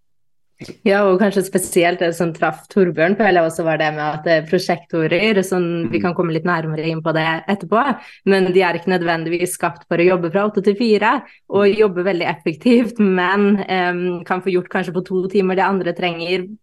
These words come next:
Speaker 1: åtte timer på.
Speaker 2: Mm.
Speaker 1: Eh, så, så jeg føler jo også at det har traff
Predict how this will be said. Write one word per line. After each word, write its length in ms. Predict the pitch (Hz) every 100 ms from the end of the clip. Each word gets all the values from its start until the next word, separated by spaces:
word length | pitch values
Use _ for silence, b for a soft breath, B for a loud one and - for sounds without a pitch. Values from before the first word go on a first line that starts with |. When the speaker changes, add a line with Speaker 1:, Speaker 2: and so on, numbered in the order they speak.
| _ -
Speaker 1:
åtte 220 | 247 226
timer 240 | 254 220 180
på. 140 | 208 285 247 B B 202
Speaker 2:
Mm. 140 | 196 196
Speaker 1:
Eh, 340 | 202 196 190
så, 240 | 190 208 196 190 185 185
så 120 | 185 208
jeg 100 | 196
føler 240 | 208 190
jo 140 | 190
også 160 | 202 175
at 100 | 170
det 140 | 165
har 160 | 160 156
traff 240 | 160 139